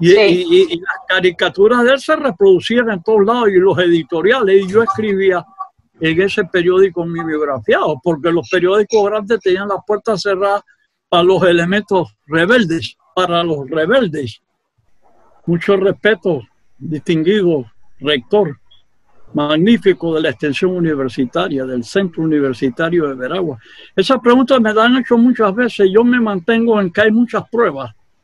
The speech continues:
Speaker 1: que demuestran la existencia, que como dice Miguel Moreno, es una fugitiva de la gloria, porque ella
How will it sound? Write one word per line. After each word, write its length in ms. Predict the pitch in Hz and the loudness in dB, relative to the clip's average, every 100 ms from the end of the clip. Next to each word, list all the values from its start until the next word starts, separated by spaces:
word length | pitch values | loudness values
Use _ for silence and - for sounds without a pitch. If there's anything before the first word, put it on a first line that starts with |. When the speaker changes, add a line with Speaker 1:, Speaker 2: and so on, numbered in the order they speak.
| _ - | _ -10
Speaker 1:
que 80 | - | 0
demuestran 580 | 180 175 170 202 220 202 | 2 2 0 -4 -4 -2
la 80 | 180 | -2
existencia, 840 | 156 - 143 - 202 185 220 233 _ _ _ _ - | -2 -2 -2 0 -2 0 0 -2 _ _ _ _ -2
que 140 | 202 | 0
como 400 | 190 202 190 190 | 0 0 0 2
dice 300 | 233 240 277 | 2 2 2
Miguel 320 | 240 233 254 | 2 2 2
Moreno, 480 | 240 233 247 254 247 | 2 0 0 0 2
es 60 | 226 | 2
una 260 | 262 269 | 2 0
fugitiva 640 | - 220 180 175 269 294 254 | 0 2 2 2 -2 -2 0
de 60 | 202 | 0
la 140 | 185 | 0
gloria, 340 | 214 349 349 | -2 -2 -2
porque 340 | 185 202 180 202 | -2 -2 0 0
ella 260 | 226 247 | 2 0